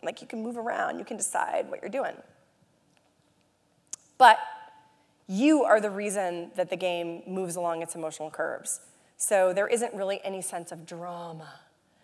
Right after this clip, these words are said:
you know? It's like you have to give away that sense of authorial control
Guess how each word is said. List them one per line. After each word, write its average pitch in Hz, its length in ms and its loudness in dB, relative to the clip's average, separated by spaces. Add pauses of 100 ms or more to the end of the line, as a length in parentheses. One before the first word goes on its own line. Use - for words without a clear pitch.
(280)
you 165 100 -6
know? 160 200 -4 (140)
It's - 160 -2
like 185 200 2
you 220 60 -4
have 190 120 -4
to 202 60 -8
give 190 280 0
away 180 400 2
that 165 240 2
sense 165 220 -6
of 160 200 -6 (440)
authorial 170 440 0
control 175 760 0